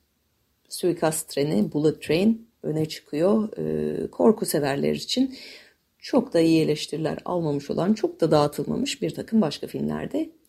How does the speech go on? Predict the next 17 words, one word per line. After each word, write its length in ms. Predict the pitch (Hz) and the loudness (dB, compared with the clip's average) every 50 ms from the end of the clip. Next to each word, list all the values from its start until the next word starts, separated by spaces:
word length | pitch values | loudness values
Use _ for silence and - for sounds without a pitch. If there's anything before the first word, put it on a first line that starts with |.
| _ _ - | _ _ -4
mevcut. 500 | 175 170 139 - - - _ - - - _ _ _ _ - - - - - - - - - - - _ _ _ _ _ _ _ _ - | -2 -2 -2 -4 -8 -14 _ -20 -20 -20 _ _ _ _ -20 -20 -20 -20 -20 -20 -20 -20 -20 -20 -20 _ _ _ _ _ _ _ _ 4
Ama 320 | 311 302 277 277 294 285 | 6 6 6 6 6 6
vizyon 440 | 269 240 226 214 247 254 262 269 226 | 6 6 6 6 6 6 8 6 6
dışında 480 | 208 - - 180 175 170 175 196 202 | 6 4 2 0 0 2 2 0 0
tabii 300 | - - 285 262 311 247 | 2 2 4 4 4 4
ki 180 | - - 175 170 | 4 2 2 4
başka 560 | 170 160 165 - - - 190 180 175 175 - - | 4 2 2 -2 -4 -2 0 0 0 0 -2 -4
gösterimler 840 | - 165 156 160 156 - - 151 143 147 147 147 151 151 147 151 147 | -2 0 0 0 -2 -2 -2 -2 0 0 -2 -2 -2 -2 -2 0 0
de 100 | 143 139 | 0 2
var. 400 | 147 160 175 196 202 196 - - _ | 2 4 4 4 2 0 -2 -8 _
Bunların 520 | - 156 156 156 156 165 185 196 202 202 202 | -8 -4 -4 -2 0 2 2 2 2 2 0
arasında 720 | - 165 156 156 156 - - - 143 147 147 151 170 202 214 | -4 -4 -4 -4 -6 -6 -8 -6 -4 -4 0 2 4 4 4
mesela, 640 | 180 156 160 - 147 156 156 165 180 180 - - - - | 4 2 0 -2 0 0 2 2 2 0 -2 -2 -4 -2
e, 340 | 151 151 151 151 147 151 | -2 0 0 0 0 -2
Salt'ta 920 | 151 - - - - - 165 165 165 160 - _ - 233 240 247 254 247 220 | -2 -4 -6 -4 -2 0 2 2 2 0 -4 _ 0 2 4 4 4 2 2
başlamış 560 | 170 160 160 - - 147 151 147 160 - - - | 0 0 -2 -2 -4 -4 -4 -4 -6 -8 -8 -4
olan 380 | 160 160 160 175 196 226 247 | -2 0 2 4 4 4 4